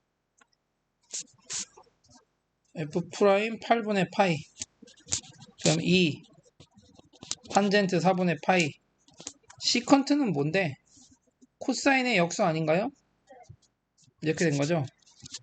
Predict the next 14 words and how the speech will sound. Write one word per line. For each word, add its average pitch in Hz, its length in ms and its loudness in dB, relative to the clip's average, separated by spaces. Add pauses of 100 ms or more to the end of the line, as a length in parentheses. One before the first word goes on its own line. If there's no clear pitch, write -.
(460)
여기 151 260 4
이, 165 420 2 (100)
얘 147 260 2
일. 170 280 4 (640)
얘는 214 220 0
뭐야? 147 300 2 (220)
코사인 240 340 2
사분의 214 320 -2
파이가 185 220 0
몇 147 160 -2
분의 165 180 -4
몇인데? 131 360 -4 (1300)
이분의 214 600 0 (1500)
제곱하면? 190 680 2